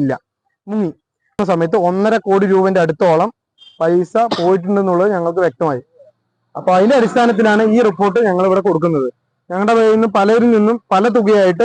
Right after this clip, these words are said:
ഒരുപാട് എമൗണ്ട്, ഇത് മാത്രമല്ല പല, ഏ, കേരളത്തിൽ തന്നെ പല ജില്ലകളിൽ നിന്നും ആളുകളുടെ കയ്യിൽ നിന്ന്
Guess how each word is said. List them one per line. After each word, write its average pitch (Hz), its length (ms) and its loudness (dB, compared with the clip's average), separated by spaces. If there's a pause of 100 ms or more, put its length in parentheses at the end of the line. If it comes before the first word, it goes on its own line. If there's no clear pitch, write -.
(120)
ഒരുപാട് 208 360 0
എമൗണ്ട്, 190 320 0
ഇത് 180 280 -2
മാത്രമല്ല 214 500 2 (500)
പല, 214 180 2 (260)
ഏ, - 20 0 (360)
കേരളത്തിൽ 214 460 0
തന്നെ 226 200 2
പല 214 160 2 (440)
ജില്ലകളിൽ 240 440 2
നിന്നും 214 220 0 (200)
ആളുകളുടെ 196 400 2
കയ്യിൽ 185 140 2
നിന്ന് 220 100 -2